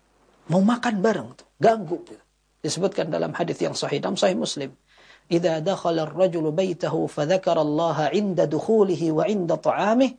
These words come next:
qala asy-syaitanu la mabita lakum wa la 'asha." Seorang kalau masuk rumah, kemudian mengucapkan nama Allah, basmalah.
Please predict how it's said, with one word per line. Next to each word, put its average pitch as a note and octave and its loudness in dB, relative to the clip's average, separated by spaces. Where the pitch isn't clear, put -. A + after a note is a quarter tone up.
qala E3 2
asy-syaitanu G3 0
la D3+ 0
mabita C#3 -2
lakum G#3 -2
wa C#3 -4
la B2 -6
'asha." B2 -8
Seorang F3 0
kalau D#3 -2
masuk F3 -4
rumah, C#3+ -2
kemudian D3+ -2
mengucapkan D3 -4
nama D3+ -4
Allah, D#3 0
basmalah. D3 0